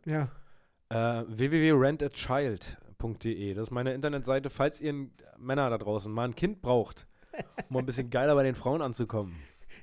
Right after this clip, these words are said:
Speaker 1: Gibt's, gibt's da Pakete? Bietest du
Speaker 2: <laughs>
Speaker 1: so Buchungspakete
Speaker 2: Ja,
Speaker 1: an?
Speaker 2: mal so für ein Wochenende oder
Speaker 1: <laughs> Oder einen Monat?
Speaker 2: oder mal eine Monatsmiete,
Speaker 1: Gibt
Speaker 2: ja.
Speaker 1: doch ein Jahrespaket, kostet achttausend Euro. <laughs>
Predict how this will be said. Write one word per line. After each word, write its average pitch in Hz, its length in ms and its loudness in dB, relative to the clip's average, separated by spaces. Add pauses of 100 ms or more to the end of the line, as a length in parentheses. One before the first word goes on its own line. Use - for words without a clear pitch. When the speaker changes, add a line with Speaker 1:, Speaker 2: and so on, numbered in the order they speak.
Speaker 1:
Gibt's, 208 300 2 (260)
gibt's 190 160 2
da 220 60 4
Pakete? 214 420 6
Bietest 214 300 -2
du 233 60 2
Speaker 2:
<laughs> - 0 -
Speaker 1:
so 240 280 6 (100)
Buchungspakete 240 720 4
Speaker 2:
Ja, 247 180 6
Speaker 1:
an? 165 60 2
Speaker 2:
mal 180 140 8
so 175 80 6
für 170 120 2
ein 160 120 2
Wochenende 165 580 6
oder 143 400 2 (140)
Speaker 1:
<laughs> - 140 -14
Oder 175 120 4
einen 180 80 6
Monat? 214 460 6 (120)
Speaker 2:
oder 175 240 8
mal 160 100 8
eine 160 120 10
Monatsmiete, 165 640 10
Speaker 1:
Gibt - 140 8
Speaker 2:
ja. - 120 10
Speaker 1:
doch 240 160 8
ein 208 80 6
Jahrespaket, 240 960 6 (320)
kostet 214 260 6
achttausend 196 440 6
Euro. 160 280 2 (320)
<laughs> - 300 -6